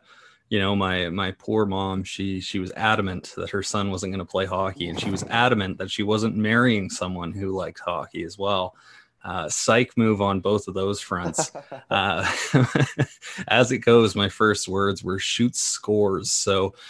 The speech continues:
Speaker 1: uh, no dice. Uh, you know, I, my, my old man, he, he, you know what? He pulled off the fib just well enough, clearly. And, and I was playing hockey by the time I was about five years old. Uh, my old man was a coach a lot of the time,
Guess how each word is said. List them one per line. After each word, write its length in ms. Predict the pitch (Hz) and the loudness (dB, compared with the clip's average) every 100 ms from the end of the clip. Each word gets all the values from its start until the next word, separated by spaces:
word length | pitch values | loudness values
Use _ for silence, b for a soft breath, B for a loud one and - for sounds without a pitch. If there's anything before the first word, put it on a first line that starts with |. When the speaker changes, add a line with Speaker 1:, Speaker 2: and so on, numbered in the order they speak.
| B B | B B
Speaker 1:
uh, 240 | 73 98 | -2 2
no 240 | 107 123 131 | 6 6 6
dice. 500 | 120 95 - - - | 4 4 -2 -6 -4
Uh, 500 | 92 101 101 101 101 | -2 0 2 2 2
you 120 | 107 | 2
know, 260 | 107 101 98 | 2 2 0
I, 240 | 98 101 | 0 -2
my, 300 | 92 107 104 | 0 0 0
my 180 | 98 107 | 0 0
old 280 | 104 107 101 | 2 0 0
man, 360 | 101 101 98 101 | -4 -2 -2 -4
he, 400 | 92 98 92 92 | -6 -6 -6 -8
he, 360 | - 98 95 _ _ _ _ _ _ | -8 -6 -6 _ _ _ _ _ _
you 120 | 101 | -6
know 120 | 101 101 | -2 0
what? 240 | 101 101 | 0 0
He 140 | 98 | -2
pulled 280 | 95 - 104 | -6 -2 2
off 220 | 101 101 | 2 0
the 80 | - | -4
fib 300 | - 98 95 | -2 -2 -2
just 320 | 95 98 - | -2 -4 -4
well 200 | 101 95 | -4 -4
enough, 260 | 98 92 90 | -2 -4 -8
clearly. 580 | - 101 101 98 92 85 | -8 -4 -2 -2 -4 -6
And, 240 | 90 90 | -8 -8
and 200 | 76 95 | -8 -6
I 100 | 98 | -4
was 120 | 101 104 | -6 -4
playing 280 | - 98 | -2 -2
hockey 340 | 95 95 98 92 | -2 -4 -4 -6
by 160 | 90 | -8
the 80 | 90 | -8
time 240 | - 95 95 | -6 -6 -6
I 40 | |
was 100 | 92 | -8
about 240 | 95 87 | -8 -8
five 320 | - 98 98 98 | -2 -2 0 -4
years 240 | 90 92 | -8 -4
old. 380 | 104 110 110 - b b b b b - | 0 2 2 -2 b b b b b -8
Uh, 260 | 90 90 | -4 -2
my 140 | 101 110 | 0 2
old 180 | 107 | 2
man 220 | 104 107 107 | 2 0 0
was 100 | 98 | -2
a 60 | |
coach 560 | - 104 104 - - - | -4 -4 -4 -6 -12 -12
a 80 | 101 | -4
lot 200 | 101 98 | -2 -2
of 80 | 98 | -2
the 100 | 95 | -6
time, 480 | - 95 98 98 | -4 -2 -2 -4